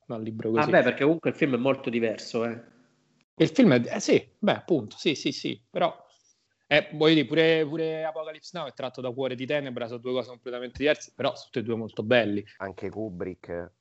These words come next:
Speaker 3: pre-,
Speaker 1: Eh, sì,
Speaker 3: al
Speaker 1: appunto,
Speaker 3: libro, e poi
Speaker 1: Kubrick,
Speaker 3: dopo
Speaker 1: eh,
Speaker 3: faceva
Speaker 1: sì,
Speaker 3: un po' come
Speaker 1: come
Speaker 3: gli
Speaker 1: gli
Speaker 3: pareva.
Speaker 1: pare, sì. Shining non l'ho, non l'ho mai letto, per esempio, quello di Ste-, di Stephen
Speaker 2: Comunque,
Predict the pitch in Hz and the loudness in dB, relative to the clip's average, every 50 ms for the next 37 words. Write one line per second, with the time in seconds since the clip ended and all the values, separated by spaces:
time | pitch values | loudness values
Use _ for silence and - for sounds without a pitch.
0 | _ _ _ _ _ _ _ - - 92 85 78 - 160 151 107 98 92 92 - | _ _ _ _ _ _ _ -8 -6 -6 -4 2 4 4 4 6 4 2 2 2
1 | 131 101 90 92 147 147 131 117 - 87 90 85 80 - - - 123 120 101 90 | 2 2 4 4 6 6 6 4 2 -2 -2 -4 -4 -6 -6 -4 -2 -2 0 -2
2 | 87 82 87 82 80 78 76 76 80 78 78 78 76 76 73 69 65 78 - _ | -2 -2 -2 -2 -4 -4 -4 -6 -8 -6 -4 -2 -2 -2 -2 -4 -6 -14 -14 _
3 | - 78 - - 80 78 - 110 - 113 - 127 113 107 - - - - - - | -12 -12 -10 -8 -6 -4 0 2 4 6 8 8 6 6 2 -4 -12 -20 -14 -10
4 | - 113 110 - _ _ _ _ _ _ _ _ _ - - - 226 226 185 139 | -10 -10 -10 -12 _ _ _ _ _ _ _ _ _ -2 2 4 4 4 4 2
5 | 123 120 120 123 123 123 123 131 - - 139 139 139 143 147 160 156 147 120 107 | 0 0 0 0 0 0 -2 -4 -4 -6 -6 -4 -4 -2 -2 0 0 0 0 -2
6 | - - - 113 113 113 113 110 120 110 107 110 _ - - _ _ - 123 117 | -4 -8 -12 -10 -10 -10 -10 -10 -12 -12 -14 -16 _ -20 -20 _ _ -8 -6 -6
7 | 117 117 - - - 117 113 110 113 117 113 113 117 120 175 185 190 180 151 131 | -8 -8 -8 -8 -8 -6 -6 -6 -8 -8 -10 -12 -2 2 4 6 6 6 6 4